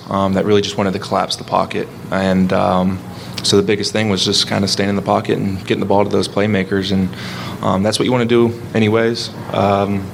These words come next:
so it was good for that to happen. Get the ball in those guys' hands, let them do their thing. And, um, as you can see, if you look at the stat sheet, a lot of guys touched the ball.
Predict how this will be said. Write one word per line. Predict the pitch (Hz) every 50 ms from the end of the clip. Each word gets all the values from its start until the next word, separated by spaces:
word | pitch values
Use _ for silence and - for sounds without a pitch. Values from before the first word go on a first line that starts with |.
| - -
so | - 110
it | 110
was | 110 104
good | 104 - 110 104 101
for | - 107
that | 104 104
to | - 95
happen. | 101 107 104 101 - 107 107 107 98 - - - - - - - - -
Get | - 101
the | 95 104
ball | 101 101
in | 104 104
those | 104 101 101
guys' | - 107 107 107 -
hands, | 107 104 101 101 98
let | 101 101 101
them | 104 101
do | 101 104
their | 101 101
thing. | 92 98 107 101 104 107 107 107
And, | 101 98 95 95 98
um, | 98 98 98 98 98 98 98 98 92 92 - -
as | 101 98 95
you | 104
can | 95 101 95
see, | - - 110 110 107 101
if | 92 92 - -
you | 110
look | 107 104 104
at | 101
the | -
stat | - - - 101 104 101
sheet, | - - 98 95 - -
a | -
lot | 98 95 101 98 101
of | 101
guys | 104 101 95 92 -
touched | - 110 - -
the | 104
ball. | 98 98 98 98 95 95